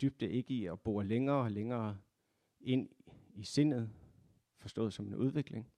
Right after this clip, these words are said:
men, men derimod en, en kunst, der baserer sig på en daglig øvelse, som, øh, som ikke, ikke umiddelbart har udvikling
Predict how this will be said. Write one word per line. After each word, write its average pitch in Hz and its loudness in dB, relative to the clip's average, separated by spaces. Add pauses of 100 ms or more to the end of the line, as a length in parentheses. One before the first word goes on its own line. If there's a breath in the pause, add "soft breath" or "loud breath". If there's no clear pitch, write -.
men, 131 6 (380 soft breath)
men 120 0
derimod 120 6
en, 101 2 (280 soft breath)
en 107 0
kunst, - 6
der 107 0
baserer 107 2
sig 101 -4
på 98 -2 (520)
en 113 -2
daglig 101 6
øvelse, 170 4 (1600)
som, 131 10
øh, 117 10 (580)
som 131 4
ikke, 165 4 (100)
ikke 196 2
umiddelbart 127 4 (1600)
har 110 4
udvikling 127 8